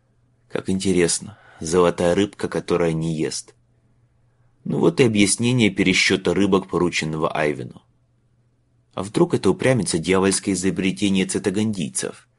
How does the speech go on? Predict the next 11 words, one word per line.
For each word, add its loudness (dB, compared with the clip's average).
Чешуя 2
у 4
нее 4
блестит 0
золотом, 2
потому -4
что -4
именно -2
из -2
него 0
изготовлена. -4